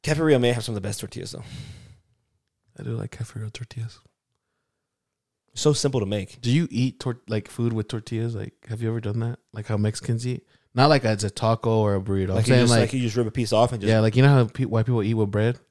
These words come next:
Speaker 2: You ever eat with bread?
Speaker 1: Yeah.
Speaker 2: Okay. I'm just saying, like, so that same concept, but with tortillas.
Speaker 1: I used to, growing up in the hood and not having a lot to eat,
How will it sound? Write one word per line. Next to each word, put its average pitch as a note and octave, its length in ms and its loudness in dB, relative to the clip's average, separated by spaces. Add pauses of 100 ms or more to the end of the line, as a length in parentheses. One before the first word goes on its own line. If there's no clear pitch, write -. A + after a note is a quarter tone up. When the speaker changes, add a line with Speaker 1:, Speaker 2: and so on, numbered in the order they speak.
(120)
Speaker 2:
You C3 100 0
ever D#3 160 2
eat D#3 140 -2
with D3 100 -6
bread? D#3+ 220 -4 (840)
Speaker 1:
Yeah. D3 280 -4 (400)
Speaker 2:
Okay. F#2+ 260 -6 (300)
I'm A#2 120 0
just B2 140 2
saying, A#2 200 4
like, F#2+ 180 0
so A2+ 140 2
that A#2+ 180 4
same B2 220 2
concept, A#2 400 2
but G#2 80 -2
with G2+ 120 -4
tortillas. G2+ 540 -6 (400)
Speaker 1:
I F#2 80 -6
used C3+ 220 -2
to, A2+ 180 0 (560)
growing B2 160 0
up A#2+ 100 -4
in G2 60 -8
the F#2 100 -2
hood G#2 300 0 (1400)
and G#2+ 180 -6
not G#2+ 80 -2
having A2 160 0
a - 20 -2
lot G2 100 0
to F2 80 -4
eat, G#2+ 240 -8